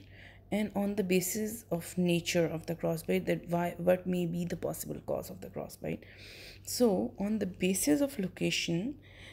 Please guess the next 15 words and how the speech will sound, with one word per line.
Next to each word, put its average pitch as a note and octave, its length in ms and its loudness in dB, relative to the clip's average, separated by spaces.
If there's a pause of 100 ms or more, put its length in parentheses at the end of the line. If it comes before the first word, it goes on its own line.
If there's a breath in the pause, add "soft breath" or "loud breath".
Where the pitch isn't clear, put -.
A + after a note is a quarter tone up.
(140 loud breath)
we F#3+ 100 0
classify C4+ 920 0 (360)
the F#3 140 -2
crossbites F#3 840 0
as F3 300 2
anterior F3 640 2
crossbite A3 760 -2 (100)
and E3 260 2
the E3 80 0
posterior D#3+ 600 -6
crossbite. - 560 -8 (480 loud breath)
As F#3 200 6
the G3 80 0
name G#3 300 0
signifies, F3 840 -2